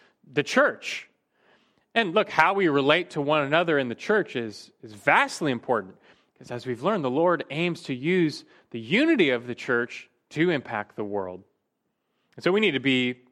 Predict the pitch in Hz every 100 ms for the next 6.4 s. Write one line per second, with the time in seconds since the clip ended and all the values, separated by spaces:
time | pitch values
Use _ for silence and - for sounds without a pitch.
0 | - _ 107 113 123 143 190 180 113 123
1 | 127 135 135 139 _ - 143 139 139 233
2 | 127 92 - - - - - - - 208
3 | - 190 220 175 - 285 294 170 - -
4 | 247 277 - 151 - 165 220 233 190 143
5 | 127 120 131 117 - 147 127 117 120 151
6 | 156 123 117